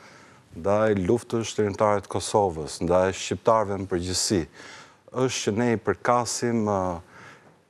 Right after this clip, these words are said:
një lloj, e, si thuash, ekstremit të besimit, e, islamik, që çon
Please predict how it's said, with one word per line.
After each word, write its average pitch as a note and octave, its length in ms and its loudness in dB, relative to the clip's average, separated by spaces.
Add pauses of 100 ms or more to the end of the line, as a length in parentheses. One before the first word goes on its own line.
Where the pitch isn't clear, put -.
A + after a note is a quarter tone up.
(340)
një G2 160 0
lloj, G#2 480 4
e, F#2+ 160 4 (560)
si F#2 140 -8 (100)
thuash, G2+ 480 0
ekstremit G#2 880 0
të F2 120 0 (280)
besimit, E2+ 800 -4
e, D2+ 60 -4 (680)
islamik, F2 720 -4 (640)
që A2+ 240 -4
çon A2+ 460 0